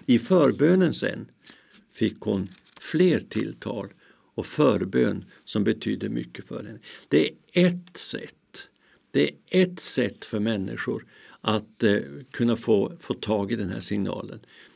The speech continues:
Det finns lika många vägar till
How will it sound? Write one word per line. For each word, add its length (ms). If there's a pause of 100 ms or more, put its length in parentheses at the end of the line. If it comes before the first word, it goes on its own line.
Det 120
finns 500
lika 560
många 440
vägar 540
till 480